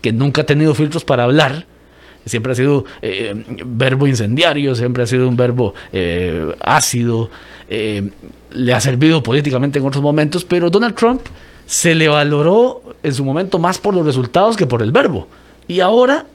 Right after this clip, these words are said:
es un tema de verbo incendiario. Él mismo luego hace un llamado a decir, "Mira, esta cosa se me va a salir de las manos". Eh, la prudencia, eh, al final es la que campea en la gran mayoría de los oficiales del Estado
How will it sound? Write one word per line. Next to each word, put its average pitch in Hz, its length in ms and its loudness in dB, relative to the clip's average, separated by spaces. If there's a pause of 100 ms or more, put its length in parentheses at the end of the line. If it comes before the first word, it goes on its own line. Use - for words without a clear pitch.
es 127 160 -4
un 151 100 -4
tema 156 360 0
de 85 260 -8
verbo 143 340 0
incendiario. 170 500 2
Él 139 140 2
mismo 175 300 2
luego 151 320 2
hace 135 320 0
un 120 200 -2
llamado 139 300 0
a - 40 -2
decir, 160 180 0
"Mira, 151 280 -2
esta 135 180 -4
cosa 143 200 -2
se 131 80 0
me 117 80 -2
va 135 60 -2
a - 20 0
salir 131 220 2
de 143 60 4
las 147 120 4
manos". 185 320 2 (560)
Eh, 131 160 2
la 107 160 0
prudencia, 165 840 2
eh, 120 280 -4
al 117 120 -2
final 131 440 0
es 131 160 -2
la 151 100 0
que 165 80 -2
campea 143 420 2
en 135 60 0
la 120 80 0
gran 127 180 -2
mayoría 131 400 0
de 120 80 0
los 101 180 -6
oficiales 120 480 0
del 90 140 -2
Estado 107 600 -2